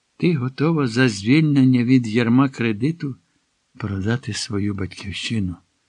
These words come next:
"Ой, прошу тебе, Настя, не починай мене закликати до патріотизму. Була б ти на моєму місці, то рідного батька продала б,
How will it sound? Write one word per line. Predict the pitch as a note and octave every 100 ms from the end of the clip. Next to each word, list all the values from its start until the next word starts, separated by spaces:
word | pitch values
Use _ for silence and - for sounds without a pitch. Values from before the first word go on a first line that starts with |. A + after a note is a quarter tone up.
| -
"Ой, | D3 C3+ B2+
прошу | D3+ E3 E3 C#4
тебе, | - F3 D3
Настя, | B2+ A#2 - - C3 - - - -
не | F#3
починай | G#3 G#3+ G#3 F#3+ F#3 A#3 A#3+ A3+ _ _ _ _ _ _
мене | E3+ G3+ F#3+
закликати | F3 E3+ E3+ E3 F#3 F3 F3 E3
до | D#3
патріотизму. | D3+ D3+ C#3 C#3 C3 C3 A#2 G2+ G#2+ G2 _ _ _ _ _ -
Була | C3 C3+
б | B2+
ти | - E3+
на | G3+ F3+
моєму | D3+ C3 B2+
місці, | B2 A#2+ - - G#2+ - _ _ _ _
то | - A#2
рідного | A#2+ A#2 A#2+ A#2+
батька | A2 C#3 C3 - B2+
продала | - A#2+ A#2+ A2+
б, | G#2